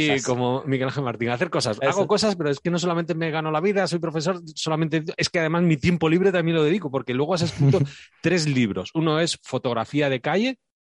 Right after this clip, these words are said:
Speaker 1: Eso es, sí.
Speaker 2: Porque entiendo que es, eh, para aprender a sacar fotos en la calle y demás. La fotografía móvil, fotos en movilidad y demás, supongo.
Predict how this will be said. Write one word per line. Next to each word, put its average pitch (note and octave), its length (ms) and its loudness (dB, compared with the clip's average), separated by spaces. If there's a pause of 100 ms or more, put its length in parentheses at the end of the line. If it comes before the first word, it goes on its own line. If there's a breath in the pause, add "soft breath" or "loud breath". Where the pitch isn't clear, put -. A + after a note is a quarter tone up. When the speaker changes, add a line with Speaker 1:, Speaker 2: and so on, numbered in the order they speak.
(720)
Speaker 1:
Eso F#2+ 280 0
es, D#3+ 200 -2 (220)
sí. - 140 -4
Speaker 2:
Porque - 160 -6
entiendo G#2 260 -4
que G2+ 60 -2
es, G#2 100 -4
eh, G#2+ 340 -2
para G2 380 -2
aprender G2+ 460 -2
a G#2 100 -2
sacar G#2 300 -6
fotos G#2 340 -6
en G#2 60 -8
la F2+ 80 -8
calle G2+ 200 -6
y F#2 40 -6
demás. G#2+ 260 -6 (640 loud breath)
La B2+ 180 -4
fotografía C#3 600 0
móvil, F#3+ 400 2 (220)
fotos B2 380 -2
en A#2+ 60 -2
movilidad A2+ 440 0
y C#3+ 60 0
demás, B2+ 300 -2
supongo. C#3 600 -4